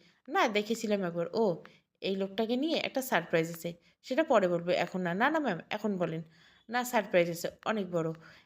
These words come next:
এখন কোনো মতেই বলা যাবে না।" কথাটা বলে নয়না মুচকি হাসলো। সুমন নয়নার কেবিন থেকে বের হয়ে ব্যাপারটা বোঝার চেষ্টা করলো।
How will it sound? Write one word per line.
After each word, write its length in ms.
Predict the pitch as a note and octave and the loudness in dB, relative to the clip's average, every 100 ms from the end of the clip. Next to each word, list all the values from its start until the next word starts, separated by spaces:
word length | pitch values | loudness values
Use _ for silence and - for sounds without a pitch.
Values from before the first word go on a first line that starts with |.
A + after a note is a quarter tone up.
| - | -12
এখন 300 | F#3 A3+ G#3+ | -4 -2 0
কোনো 180 | G3+ G3 | 0 2
মতেই 220 | G#3 A#3+ | 2 4
বলা 240 | F#3+ E3 | 4 4
যাবে 200 | D#3+ D#3+ | 2 -2
না।" 120 | E3 D#3+ - _ _ | -4 -8 -12 _ _
কথাটা 260 | A3+ B3+ D4+ | -8 -2 0
বলে 180 | D4+ D4 | 2 0
নয়না 300 | B3+ B3+ C4+ | 0 -2 -2
মুচকি 340 | A3 - A#3 | -4 -2 0
হাসলো। 300 | F#3+ - E3+ - - _ | 0 -2 -4 -4 -14 _
সুমন 260 | - G#3 G#3 | -6 -4 -2
নয়নার 340 | F#3 F3 G3 | 0 0 0
কেবিন 320 | G3+ F3+ G3 | -2 -2 -2
থেকে 180 | G#3+ A3+ | 0 0
বের 240 | F3+ F#3 G3+ | 0 0 0
হয়ে 120 | A3+ | 0
ব্যাপারটা 400 | F#3 F3+ G3 G#3+ | 0 -2 -2 0
বোঝার 280 | F3+ F3+ G#3+ | 0 -2 -2
চেষ্টা 300 | F3+ F3 F3+ | -4 -2 -2
করলো। 220 | F3+ | -2